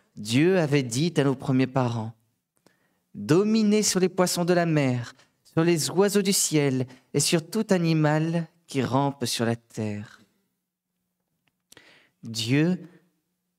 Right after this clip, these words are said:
aimait sa création et il désirait que l'être humain domine en harmonie avec elle.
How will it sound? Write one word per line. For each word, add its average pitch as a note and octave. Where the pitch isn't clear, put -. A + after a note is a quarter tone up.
aimait C#3+
sa C3+
création A#2
et C#3+
il D3+
désirait F#3
que G3+
l'être F3+
humain F#3+
domine E3+
en D3
harmonie D#3+
avec A2+
elle. G#2+